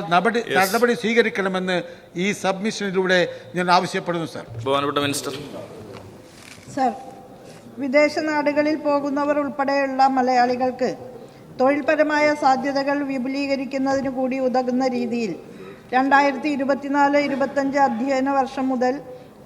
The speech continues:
Speaker 3: സർവകലാശാലകൾ കരിക്കുലം പരിഷ്കരണം പ്രായോഗികമായിട്ട് നടപ്പിൽ വരുത്തുകയാണ്. പുതിയ കരിക്കുലം ആവശ്യപ്പെടുന്ന രീതിയിലുള്ള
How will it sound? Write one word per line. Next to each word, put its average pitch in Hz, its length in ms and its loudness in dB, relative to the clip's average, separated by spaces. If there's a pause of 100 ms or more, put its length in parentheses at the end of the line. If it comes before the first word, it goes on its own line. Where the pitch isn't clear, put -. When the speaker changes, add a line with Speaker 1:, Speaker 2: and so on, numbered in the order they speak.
Speaker 3:
സർവകലാശാലകൾ 277 920 4 (360)
കരിക്കുലം 294 520 2 (300)
പരിഷ്കരണം 269 680 0 (640)
പ്രായോഗികമായിട്ട് 277 920 4
നടപ്പിൽ 254 400 0
വരുത്തുകയാണ്. 240 540 2 (600)
പുതിയ 285 240 6 (140)
കരിക്കുലം 311 420 4 (100)
ആവശ്യപ്പെടുന്ന 294 560 2 (120)
രീതിയിലുള്ള 285 500 0